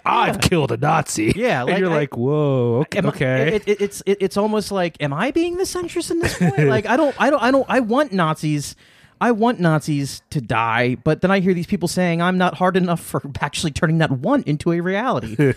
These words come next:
Speaker 1: <laughs>
Speaker 2: I don't know. Maybe
Speaker 1: It's,
Speaker 2: I am soft.
Speaker 1: it's just funny because it's like this conversation on, on, I mean, don't,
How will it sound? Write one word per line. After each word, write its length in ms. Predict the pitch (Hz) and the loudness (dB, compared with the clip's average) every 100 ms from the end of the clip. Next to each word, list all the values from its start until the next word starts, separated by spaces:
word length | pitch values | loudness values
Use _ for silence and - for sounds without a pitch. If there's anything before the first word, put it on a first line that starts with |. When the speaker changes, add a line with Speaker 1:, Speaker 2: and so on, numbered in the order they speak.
| - | -2
Speaker 1:
<laughs> 140 | - - | -10 0
Speaker 2:
I 100 | 143 | 2
don't 160 | 127 | 2
know. 220 | 101 92 104 - - - - - | -2 -6 -6 -8 -12 -20 -20 -4
Maybe 280 | 165 240 196 | 0 2 4
Speaker 1:
It's, 60 | 202 | 4
Speaker 2:
I 80 | 190 | 4
am 140 | 170 | 4
soft. 320 | - 113 110 | 0 0 2
Speaker 1:
it's 160 | 156 - | 0 0
just 260 | 170 - | 0 -2
funny 280 | - 202 226 | 0 2 2
because 280 | 127 127 113 | 2 0 0
it's 160 | 107 - | 0 -2
like 180 | 110 | -2
this 140 | 107 95 | -2 -2
conversation 760 | - 104 110 - 160 - 107 | -2 0 0 2 2 4 2
on, 240 | 101 101 95 | 4 0 -2
on, 280 | 98 92 - | -4 -6 0
I 80 | 135 | 2
mean, 240 | 143 120 - - - | 4 2 -2 -18 -2
don't, 220 | 180 139 | -2 -2